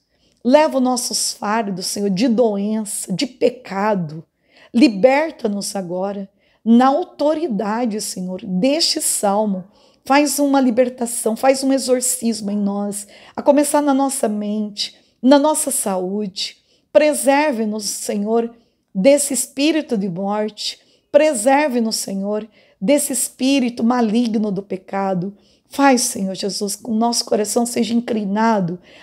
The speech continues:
a enxergar a tua bondade, a experimentar a tua generosidade. Levanta-se, Deus. Eis que se dispersa os seus inimigos. Levanta em nosso favor,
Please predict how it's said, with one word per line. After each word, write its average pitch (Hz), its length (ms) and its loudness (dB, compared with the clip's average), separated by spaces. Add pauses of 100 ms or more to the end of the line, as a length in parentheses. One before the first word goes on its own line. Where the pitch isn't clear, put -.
a 240 80 2
enxergar 254 560 4
a 277 40 4
tua 226 180 -2
bondade, 196 540 -4
a - 20 0
experimentar 240 1120 2 (400)
a 247 100 0
tua 302 360 4
generosidade. 196 1300 -4 (340)
Levanta-se, 254 840 4
Deus. 185 500 -6 (260)
Eis 349 340 2
que 302 120 -2
se - 180 -2
dispersa 247 640 2
os - 40 -4
seus 202 260 -4
inimigos. 190 560 -6 (300)
Levanta 294 500 4
em 294 60 0
nosso 269 380 -2
favor, 190 520 -4